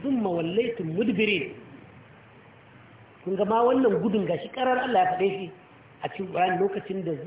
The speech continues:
yaƙi ya zaɓi. Ce, "Daqat alaykumul ardu bima rahabat." Ƙasa ta muku kunci duk irin faɗin da take da shi. Kuka rasa wurin gudun ma, kuma ƙarshe, "Thumma wallaytum mudbirin." Kuka gudu, "thumma anzala Allahu sakinatahu ala rasulihi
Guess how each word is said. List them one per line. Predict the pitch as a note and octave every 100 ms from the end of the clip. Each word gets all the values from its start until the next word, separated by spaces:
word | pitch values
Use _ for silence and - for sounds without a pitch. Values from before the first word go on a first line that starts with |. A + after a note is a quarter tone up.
| -
yaƙi | F#3 F#3 F#3 D#3+ D3
ya | D3
zaɓi. | - - - - - - - - - -
Ce, | D#3
"Daqat | C3+ G3+ G#3+ - -
alaykumul | E3 F3 E3 D3 -
ardu | E3+ C#3+
bima | C3 C3
rahabat." | C#3+ - - - - - -
Ƙasa | G3 A3+
ta | A3+
muku | A3+ G#3+ -
kunci | C#4 B3 B3 G3+ E3+
duk | D#4+ -
irin | D#4+ A#3+
faɗin | A#3 A#3 A#3
da | F#3
take | F#3 C3
da | -
shi. | - - - - - -
Kuka | - B3
rasa | B3+ A#3+
wurin | A3+ C4 B3+
gudun | C#4 A3+ F3+
ma, | F3 - - - - - -
kuma | G3 A3+
ƙarshe, | G3+ F#3 G3+ A#3
"Thumma | A3+ F#3+
wallaytum | F3+ F#3+ D#3+
mudbirin." | D#3 D3 B2+ A2+ - - - - - - -
Kuka | A3+ F3+
gudu, | C#3+ C#4+ A3 - - -
"thumma | A3 G#3+
anzala | F#3+ F#3+ F3
Allahu | E3 E3+ C#3+ -
sakinatahu | - D#3+ E3 - A2 - - - - - - - -
ala | F3+ G#3+ G#3+
rasulihi | A3 B3 B3+ B3+ E4+